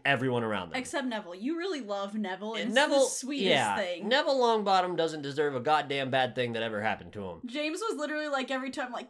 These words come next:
Speaker 2: "Get it, Neville," like, during the whole,
Speaker 1: Eh.
Speaker 2: like, Yule Ball and everything. Like, he's like, "I hope Neville's okay." <laughs> And I'm
Speaker 1: Uh,
Speaker 2: like,
Speaker 1: yeah.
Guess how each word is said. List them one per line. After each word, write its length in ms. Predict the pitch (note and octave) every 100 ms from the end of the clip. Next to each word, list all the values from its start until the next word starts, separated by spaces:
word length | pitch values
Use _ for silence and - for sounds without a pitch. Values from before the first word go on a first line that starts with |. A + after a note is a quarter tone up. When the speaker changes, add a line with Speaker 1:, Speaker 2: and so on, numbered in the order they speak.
| -
Speaker 2:
"Get 300 | A#4+ G#4+ G4
it, 20 |
Neville," 320 | D#4+ D4 D4+ D4+
like, 180 | B3 B3+
during 260 | C4 B3+
the 80 | B3+
whole, 180 | A#3+ A#3
Speaker 1:
Eh. 140 | A#3+
Speaker 2:
like, 200 | A#3 A3
Yule 220 | A#3+ A3+
Ball 280 | A3 G#3+ G#3+
and 80 | G3+
everything. 380 | G#3 G#3+ A3 G#3+
Like, 140 | A#3
he's 140 | C4 C4
like, 160 | C#4+ D4+
"I 60 |
hope 200 | G#4 A#4+ G4
Neville's 380 | F#4+ F4 E4+ C#4+
okay." 540 | C#4+ - D4 C4+ -
<laughs> 20 |
And 80 | G#3
I'm 100 | C#4+
Speaker 1:
Uh, 40 | D#4+
Speaker 2:
like, 140 | -
Speaker 1:
yeah. 440 | C3 A#2+ G#2+ G2+